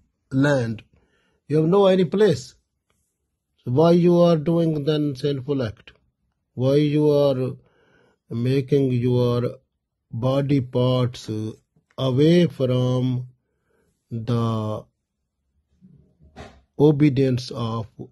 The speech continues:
Allah's command? You have to assess yourself, look after yourself, and make your mind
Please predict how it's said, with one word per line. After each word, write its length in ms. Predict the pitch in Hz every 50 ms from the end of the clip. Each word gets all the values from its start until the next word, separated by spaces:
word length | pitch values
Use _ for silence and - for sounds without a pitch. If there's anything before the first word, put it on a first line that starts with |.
| _ -
Allah's 380 | 135 131 127 120 117 117 117
command? 540 | - - 151 147 160 175 170 143 120 101 - _ _ _ _ _ _ _ _ _ _ _ _ _ _ _ _ _ _ _ _ -
You 120 | 123 123
have 360 | 123 143 151 156 151 127 -
to 280 | - 131 131 131 131 - -
assess 400 | 127 123 - 170 180 165 - 120
yourself, 720 | 120 127 127 131 123 123 - 120 120 123 123 - - _ _ _ _ _ _ _ _ _ _ -
look 240 | 156 170 180 165 -
after 300 | 156 143 127 - 143 127
yourself, 580 | 113 110 117 120 120 113 - - 110 107 110 - _ - 120 123 123 _ _ _ _ _ _ _ _ _ _
and 240 | - 127 123 120 120
make 300 | 123 139 156 170 170 -
your 300 | 143 135 135 139 135 123
mind 500 | 123 123 120 117 110 110 113 110 104 -